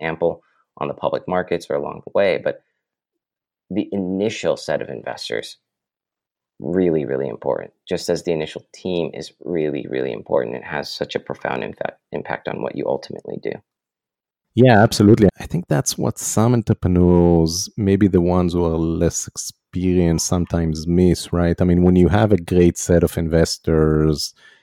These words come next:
Speaker 2: it's just such an advantage for you as the founder or the founding team.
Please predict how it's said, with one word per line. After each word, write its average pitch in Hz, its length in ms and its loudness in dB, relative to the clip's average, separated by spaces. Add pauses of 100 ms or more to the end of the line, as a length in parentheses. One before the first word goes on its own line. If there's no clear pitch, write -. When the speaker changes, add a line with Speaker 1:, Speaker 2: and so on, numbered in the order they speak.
(500)
Speaker 2:
it's 104 320 6
just - 220 0
such - 260 2
an 123 120 6
advantage 90 500 4
for 82 220 0
you 82 840 4
as 76 140 -4
the 80 80 0
founder 82 580 2
or 76 280 -2
the 85 80 -8
founding 85 480 0
team. 78 340 -4